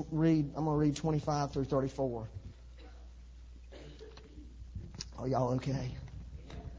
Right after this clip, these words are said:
This is what Jesus said after he talked about that. All this is what Jesus said. That's what's so great about it.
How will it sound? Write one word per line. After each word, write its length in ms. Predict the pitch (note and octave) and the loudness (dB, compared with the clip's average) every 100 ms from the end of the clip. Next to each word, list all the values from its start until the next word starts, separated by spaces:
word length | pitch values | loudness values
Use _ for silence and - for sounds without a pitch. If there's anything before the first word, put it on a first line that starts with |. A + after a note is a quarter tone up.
| - - - - - - - - - - - - - - - | -10 -8 -8 -8 -10 -12 -14 -14 -14 -14 -16 -14 -16 -16 -2
This 140 | C3+ C3+ | 0 2
is 100 | C#3 | 2
what 120 | C3 | 4
Jesus 380 | C3+ C3 B2 - | 6 6 4 0
said 280 | A#2+ A2 G2+ - - - - - - - | 0 -2 -4 -6 -8 -12 -14 -14 -6 4
after 200 | C3 C3 | 4 4
he 60 | |
talked 260 | C3 C#3+ B2+ | 4 4 4
about 280 | B2 G#2+ A#2 | 0 0 0
that. 280 | A2+ G2 - - - - - - - - - - - - - - - | -2 -4 -8 -16 -16 -16 -16 -16 -16 -16 -16 -16 -16 -16 -16 -16 0
All 180 | G3+ D#4 | 6 8
this 140 | C#3 | 8
is 100 | A2+ | 4
what 200 | A2 A2 | -2 -2
Jesus 380 | G#2+ G#2+ G2+ F#2 | -2 -4 -4 -2
said. 160 | A2 D#3 | 0 2
That's 160 | A#3 | 0
what's 140 | C#3+ - | -2 0
so 120 | B2 | 0
great 240 | A#2 E3 | 4 4
about 360 | F3+ A2 B2 | 4 0 0
it. 60 | E3+ | -2